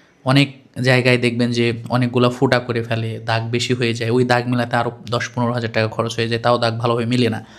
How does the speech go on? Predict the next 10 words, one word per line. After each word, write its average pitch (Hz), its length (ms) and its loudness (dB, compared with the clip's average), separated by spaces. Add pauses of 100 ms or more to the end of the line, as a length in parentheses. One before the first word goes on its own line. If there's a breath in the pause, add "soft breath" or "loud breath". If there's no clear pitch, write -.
(480 loud breath)
So 139 60 4
আমরা 147 180 6
সবসময় 202 320 4
চেষ্টা 185 300 2
করব 170 440 0 (680)
যে 147 140 2 (300)
অ্যাডভান্স 175 500 2
যে 180 80 4
পদ্ধতি, 131 500 0
সেইটা, 123 500 -2